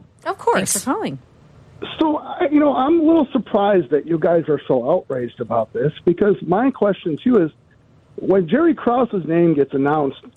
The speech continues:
Speaker 3: in front of thousands of people, what do you think the, the response is gonna be? It's always boos for this guy. It's been for decades when they had championship celebrations in Grant Park and decades later. I mean, so,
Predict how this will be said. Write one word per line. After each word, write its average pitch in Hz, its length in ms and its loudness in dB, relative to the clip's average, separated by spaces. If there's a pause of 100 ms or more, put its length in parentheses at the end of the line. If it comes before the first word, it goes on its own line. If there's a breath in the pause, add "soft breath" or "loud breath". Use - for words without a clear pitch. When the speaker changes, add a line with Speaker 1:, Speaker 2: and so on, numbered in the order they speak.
(140)
Speaker 3:
in 139 120 -2
front 156 200 0
of 147 140 -2
thousands 156 440 0
of 135 80 -6
people, 170 380 2
what 220 340 0
do 277 60 2
you 254 120 4 (120)
think 196 240 2
the, 139 400 2 (240)
the 123 420 2 (340)
response 208 540 -2
is 185 80 0
gonna 175 220 2
be? 277 420 2
It's 143 220 -12
always 294 480 2
boos 139 440 -4
for 135 120 -2
this 127 220 0
guy. 117 200 0
It's - 160 -12
been 233 400 2 (460)
for 240 100 -2
decades 214 560 0
when 165 140 0
they 180 140 2
had 190 180 0
championship 202 680 0 (300)
celebrations 196 640 0
in 190 80 4
Grant 196 320 0
Park 202 380 0
and 175 220 2 (440 soft breath)
decades 202 480 0
later. 180 520 0
I 135 120 -4
mean, 165 220 2 (100)
so, 175 320 0